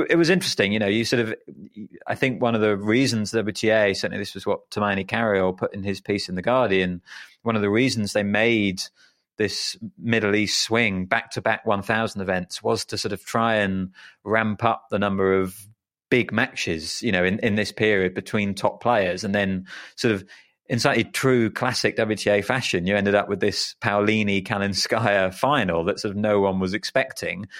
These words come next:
And yet again, in true classic W T A fashion, it sort of really delivered and was, and was really entertaining. And I think it, you know, it sort of would have been a, a possible first round match that you wouldn't have glanced too much at. You'd have thought, "Oh, that, that's a good match,"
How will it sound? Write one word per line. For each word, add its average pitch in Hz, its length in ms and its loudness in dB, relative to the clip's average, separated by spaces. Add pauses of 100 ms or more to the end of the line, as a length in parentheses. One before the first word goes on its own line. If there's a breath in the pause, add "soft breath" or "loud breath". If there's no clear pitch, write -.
(140 loud breath)
And 123 160 2
yet 131 240 4
again, 127 320 2
in 92 120 0
true 101 280 0
classic 98 380 -6
W 98 200 -2
T 98 120 -2
A 95 100 0
fashion, 98 340 -6
it 92 80 -8
sort 101 140 -2
of 95 100 -2 (300 loud breath)
really 104 220 -2
delivered 101 520 4
and 98 140 2
was, 98 200 -2
and 107 140 -2
was 101 140 -2
really 101 240 2
entertaining. 95 800 -2
And 90 280 -2 (320 loud breath)
I - 60 -2
think 104 260 -2
it, - 200 -6
you 123 180 -2
know, 92 100 2
it 92 140 2
sort - 160 0
of 98 120 2
would 110 120 4
have 104 140 2
been 107 160 4
a, 95 380 2 (400 loud breath)
a - 40 -16
possible 117 340 0
first 196 360 4
round 98 260 0
match 104 300 -4
that 110 120 -4
you 117 100 -2
wouldn't 113 240 0
have 101 240 -2
glanced 123 600 0
too 110 160 0
much 101 300 -4
at. 104 280 0
You'd 107 160 0
have 92 100 -2
thought, 113 200 4
"Oh, 156 140 4
that, 123 160 -6
that's 147 220 -2
a 113 40 -4
good - 200 -4
match," - 520 -8